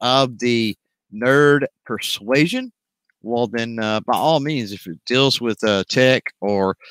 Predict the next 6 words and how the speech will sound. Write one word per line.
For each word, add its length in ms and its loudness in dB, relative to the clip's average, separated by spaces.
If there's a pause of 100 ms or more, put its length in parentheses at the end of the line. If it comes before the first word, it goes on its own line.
(200)
content 420 0
creation 600 0
or 180 -10
stuff 360 -4
like 260 -2
that, 240 0